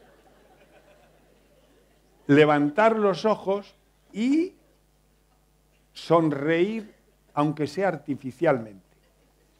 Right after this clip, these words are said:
Los cigomáticos, que son los músculos que tiran de esto pa' arriba,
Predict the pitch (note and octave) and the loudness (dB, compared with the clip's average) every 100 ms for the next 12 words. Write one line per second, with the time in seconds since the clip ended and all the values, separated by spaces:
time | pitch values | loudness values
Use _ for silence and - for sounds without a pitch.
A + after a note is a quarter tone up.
0 | _ _ _ _ - C#3+ C#3+ - D#3 D3 | _ _ _ _ -4 0 0 0 -4 0
1 | D3 F#3 F#3+ F#3+ F3 E3 D#3+ - A#2+ - | 0 0 -4 -6 -6 -4 -4 -8 -10 -4
2 | D3 D3 C3+ C3 D3+ - D3+ C3+ C3 - | -2 -2 -4 -8 -10 -6 -4 -4 -4 -8
3 | A#2 D3+ D#3 D3 C3 D3+ D#3 - - A2+ | -8 -2 0 0 -2 -6 -6 -12 -18 -16
4 | - A#2+ C#3+ F#3+ C#3 C#3+ | -12 -12 -10 -12 -12 -14